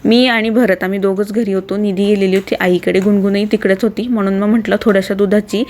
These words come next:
बासुंदी करावी. तर झटपट बासुंदी बनवायची होती मला, जास्त काही गॅस वाया जाईल असं करायचं नव्हतं. दूधही थोडं होतं, त्यामुळे मग मी काय केलं, दुधाला, अ,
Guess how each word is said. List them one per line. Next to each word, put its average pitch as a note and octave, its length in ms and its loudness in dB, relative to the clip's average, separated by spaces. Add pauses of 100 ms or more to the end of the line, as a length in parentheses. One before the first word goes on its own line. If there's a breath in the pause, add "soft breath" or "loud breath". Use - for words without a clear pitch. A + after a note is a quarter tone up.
(440 loud breath)
बासुंदी G#3 460 0
करावी. G3 420 0 (960)
तर A3+ 100 2
झटपट A3 420 -2
बासुंदी A3+ 440 0
बनवायची F3+ 460 -4
होती G3 120 -4
मला, F#3 160 -2
जास्त F#3 400 -2
काही G3 120 0
गॅस F3+ 420 -4 (160)
वाया F3+ 320 0
जाईल F3+ 260 0
असं F3+ 180 -4
करायचं F#3 400 -2
नव्हतं. G#3 260 -4
दूधही G#3+ 380 2
थोडं G3+ 200 0
होतं, F3+ 300 -2 (580 loud breath)
त्यामुळे A3 280 2
मग A3+ 160 2
मी A3 120 -4
काय G#3+ 180 2
केलं, - 280 -2 (400 loud breath)
दुधाला, G#3+ 720 2
अ, F#3 80 -2